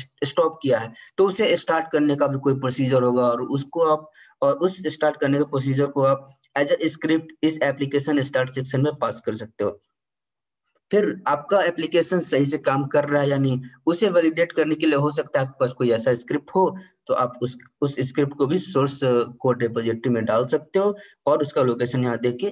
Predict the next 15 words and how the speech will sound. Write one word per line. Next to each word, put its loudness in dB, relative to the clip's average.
उसे -4
आपको -2
इंस्टॉल 0
कर 0
सकते -8
हो, -10
मीन्स -2
आप 2
वैलिडेट 2
कर -2
सकते -4
हो -2
अपने -2
एप्लीकेशन -6
को। -16